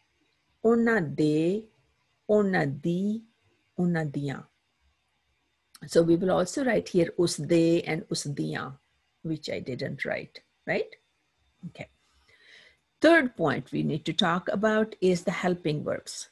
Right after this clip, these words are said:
When we are using first person, ਮੈਂ, ਅਸੀਂ, ਆਪਾਂ, we use ਹਾਂ in present tense, or we say ਸਾਂ,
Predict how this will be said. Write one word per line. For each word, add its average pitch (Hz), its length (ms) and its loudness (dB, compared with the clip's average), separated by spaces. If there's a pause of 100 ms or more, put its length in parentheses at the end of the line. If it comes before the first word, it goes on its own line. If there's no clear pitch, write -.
When 214 300 2
we 254 180 4
are 226 80 6
using 170 420 2
first - 480 -2
person, 160 400 -4 (560)
ਮੈਂ, 156 520 0 (460)
ਅਸੀਂ, 165 480 -4 (300)
ਆਪਾਂ, 165 500 -4 (800)
we 202 140 4
use 175 460 2
ਹਾਂ 156 800 0 (1400)
in 170 100 2
present 143 440 2
tense, 165 460 -8
or 180 160 6
we 170 120 0
say 170 220 2
ਸਾਂ, 165 840 0